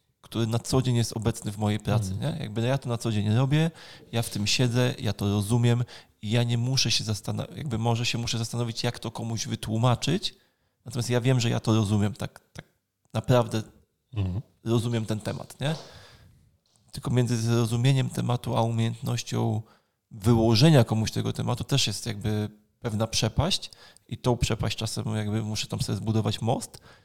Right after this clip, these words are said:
Speaker 1: Natomiast ja chcę prowadzić, jakby najlepiej się czuję wtedy, kiedy mam takie poczucie, że ja naprawdę dobrze rozumiem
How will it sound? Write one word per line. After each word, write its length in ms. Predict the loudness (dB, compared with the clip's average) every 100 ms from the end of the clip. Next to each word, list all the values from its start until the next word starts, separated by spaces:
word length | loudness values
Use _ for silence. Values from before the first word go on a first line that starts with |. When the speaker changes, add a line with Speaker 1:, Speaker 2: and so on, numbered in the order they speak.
| _ _
Speaker 1:
Natomiast 320 | -4 -2 -2 0
ja 120 | -2
chcę 200 | -2 -4
prowadzić, 600 | -2 0 -2 -2 -6 -8
jakby 280 | -2 -2 0
najlepiej 440 | 2 2 2 0
się 120 | -2 -4
czuję 240 | -2 -2
wtedy, 300 | -2 -4 -4
kiedy 300 | -4 -2 -2 -4 -20 -20 -20 -8
mam 240 | -2 -2
takie 220 | -2 -6 -8
poczucie, 400 | -10 -10 -8 -6
że 100 | -6
ja 100 | -6
naprawdę 760 | -8 -4 0 0 0 -2 -4 -6 -14 _ -20
dobrze 540 | -2 0 0 0 0
rozumiem 600 | 0 -2 -2 -2 -2 -4